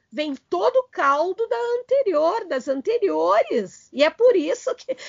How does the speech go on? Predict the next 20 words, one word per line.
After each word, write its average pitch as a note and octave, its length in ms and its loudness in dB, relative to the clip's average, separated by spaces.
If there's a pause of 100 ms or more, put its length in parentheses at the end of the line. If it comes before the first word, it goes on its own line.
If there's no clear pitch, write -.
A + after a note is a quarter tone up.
é C#4 120 4
assim C#4 460 -2
que D#4+ 80 -10
o D#4+ 40 -6
método E4 400 -4
dá - 160 -2
certo, A3 400 -8
porque B3 260 -12
se E4 300 0
a E4 60 4
gente C4 420 -6 (180)
fatiar B3+ 720 -4
o C4 80 -4
método, G#3+ 800 -4 (260)
eu A#3+ 320 2 (160)
vi, B3+ 320 -2
eu F4+ 180 0
presenciei A#4 800 -2
pessoas C4 480 -6
fatiando, B3 720 -6